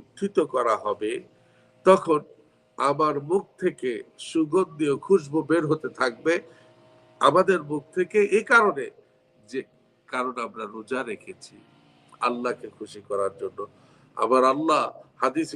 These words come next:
কুদসির মধ্যে বলেছেন যে বান্দা তো রোজা আমার জন্য রাখে, আমার জন্য রাখে, আর আমি নিজে এর প্রতিদান দেব। তা আল্লাহ পাকের প্রতিদান কত সুন্দর হবে। কবর থেকে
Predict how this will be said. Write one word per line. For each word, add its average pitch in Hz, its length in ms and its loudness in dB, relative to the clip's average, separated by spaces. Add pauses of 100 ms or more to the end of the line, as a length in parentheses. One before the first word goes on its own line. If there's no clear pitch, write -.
কুদসির 143 440 -4
মধ্যে 120 240 -2 (120)
বলেছেন 165 420 0 (500)
যে 117 60 2 (140)
বান্দা 160 380 2
তো 202 140 4
রোজা 185 200 4 (120)
আমার 202 220 6 (120)
জন্য 175 200 -6 (200)
রাখে, 92 280 -16 (1500)
আমার 190 380 6 (100)
জন্য 160 200 0 (160)
রাখে, - 280 -6
আর 117 140 0
আমি 135 120 -2 (100)
নিজে 185 300 -2
এর 202 140 4
প্রতিদান 143 400 0 (100)
দেব। 101 120 -4 (260)
তা 117 140 -4
আল্লাহ 117 220 2
পাকের 117 320 -2
প্রতিদান 135 380 -4 (380)
কত 147 160 4 (160)
সুন্দর 160 320 2 (100)
হবে। - 200 0 (540)
কবর 135 300 6 (120)
থেকে 139 200 0